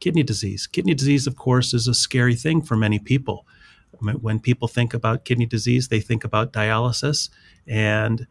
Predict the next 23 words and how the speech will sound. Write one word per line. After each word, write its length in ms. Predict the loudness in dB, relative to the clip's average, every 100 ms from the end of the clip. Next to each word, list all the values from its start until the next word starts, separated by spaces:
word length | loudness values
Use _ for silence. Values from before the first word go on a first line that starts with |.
| _ _
they 180 | 0 2
want 400 | 2 2 2 -2
to 140 | -4
intervene 800 | -2 -2 -2 -2 2 4 6 4
on 240 | 2 -2 -2
any 340 | 0 0 2
abnormality 640 | 0 0 2 2 2 0
in 120 | -2 -2
kidney 260 | -4 -4
function 520 | -2 -4 -2 -2 -4 -4 _ _
as 140 | -4 -2
quickly 360 | -2 0 4
as 140 | 4 2
possible. 580 | -2 -2 -2 -8 -12 -10
And 120 | -4
so 320 | 2 2 0 -6 -20 -20 _ _ -20 -6
we 220 | 2 4
do 240 | 6 6
see 220 | 4 4 2
referrals 640 | 2 2 4 6 4 2
that 140 | 0 2
are 80 |
self-referred 920 | 2 2 0 0 -4 0 0 0 -2